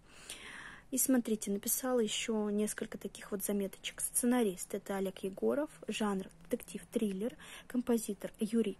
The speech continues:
Поти-, Потеенко или Потиенко, не знаю. Длина серии —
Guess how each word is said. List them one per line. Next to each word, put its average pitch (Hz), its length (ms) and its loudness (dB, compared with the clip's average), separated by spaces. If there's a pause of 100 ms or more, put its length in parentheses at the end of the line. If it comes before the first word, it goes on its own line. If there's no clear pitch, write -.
(100)
Поти-, - 320 -4 (440)
Потеенко 208 640 -4
или 202 340 -4
Потиенко, 202 680 -4
не 226 100 0
знаю. 214 280 -2 (560)
Длина 226 380 8
серии — 202 340 2